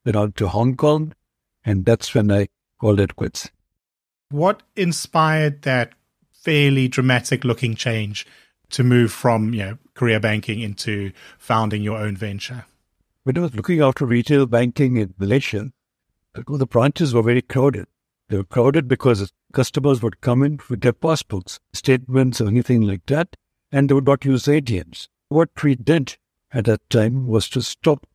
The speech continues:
Speaker 1: the passbooks. He says, "No, if you want a passbook, we'll charge you extra."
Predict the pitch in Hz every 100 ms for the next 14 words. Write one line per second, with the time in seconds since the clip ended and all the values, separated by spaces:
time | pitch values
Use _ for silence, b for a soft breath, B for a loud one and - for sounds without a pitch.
0 | _ _ _ _ 127 - 123 - - -
1 | - - _ _ _ _ - 101 131 110
2 | 110 143 - _ _ - 135 127 160 -
3 | 131 131 - 180 127 - 113 110 95 120
4 | 101 - - 196